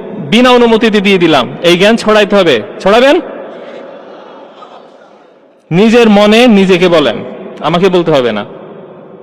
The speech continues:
এইটা ভালো করে শিখবেন এবং ছড়াবেন। এবং এইভাবে যখন একটা সুন্দর সমাজ নির্মাণ করতে পারবেন, তখন নিজের দেশের মানুষই আপনার পক্ষে লড়াই করতে পিছে দাঁড়ায় যাবে, এবং বাহিরের দেশের মানুষ বলবে, "আমি ওর মতন হইতে চাই, আমার ওইটা লাগবে।"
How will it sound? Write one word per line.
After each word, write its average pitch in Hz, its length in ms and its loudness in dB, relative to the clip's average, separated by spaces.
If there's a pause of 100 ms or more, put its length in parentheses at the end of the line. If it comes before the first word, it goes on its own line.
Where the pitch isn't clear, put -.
(360)
এইটা 190 480 0 (120)
ভালো 151 180 -2
করে 175 160 -2
শিখবেন 180 420 -6 (140)
এবং 151 180 -6
ছড়াবেন। 127 420 -4 (560)
এবং 220 380 0
এইভাবে 196 360 2
যখন 165 220 -2
একটা 180 140 -4
সুন্দর 185 280 -4
সমাজ 175 400 0
নির্মাণ 240 280 2
করতে 185 260 -2
পারবেন, 156 340 0 (680)
তখন 196 200 2
নিজের 226 360 0
দেশের 254 260 2
মানুষই 254 320 2
আপনার 240 340 0
পক্ষে 233 280 -2
লড়াই 196 320 2
করতে 208 260 -6
পিছে 175 200 -6
দাঁড়ায় 170 260 2
যাবে, 135 240 0
এবং 165 200 -2
বাহিরের 170 360 -2
দেশের 233 220 0
মানুষ 202 200 -2
বলবে, 180 180 0
"আমি 175 120 0
ওর 196 180 2
মতন 202 220 0
হইতে 147 260 0
চাই, 104 240 -8 (440)
আমার 170 200 -2
ওইটা 240 280 2
লাগবে।" 185 420 0